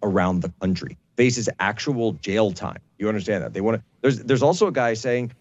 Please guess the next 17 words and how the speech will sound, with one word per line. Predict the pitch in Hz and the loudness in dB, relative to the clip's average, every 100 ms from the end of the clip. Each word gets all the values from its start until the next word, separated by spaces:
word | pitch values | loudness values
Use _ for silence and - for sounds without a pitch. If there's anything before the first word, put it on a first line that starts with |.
| _ - | _ -2
that, | 131 120 113 | 0 2 0
this | 113 | -4
judge | - 170 147 | 4 4 4
saying | 147 139 | 0 0
that, | 120 - | -2 0
"I'll | 120 151 | 0 2
throw | - 127 127 107 - | 2 2 2 -2 -2
this | 117 113 | -2 0
guy | 120 117 104 | 2 4 2
Trump, | - 165 143 139 - _ | 0 2 2 0 -8 _
this | 104 | -12
president, | - 185 151 120 104 | 0 2 2 0 2
your | 117 | 2
opposition | 117 117 127 117 | 2 0 -6 -2
leader, | 139 147 127 - _ _ | 2 4 2 0 _ _
behind | 113 120 156 147 | 0 2 0 2
bars | 131 131 127 | 4 6 4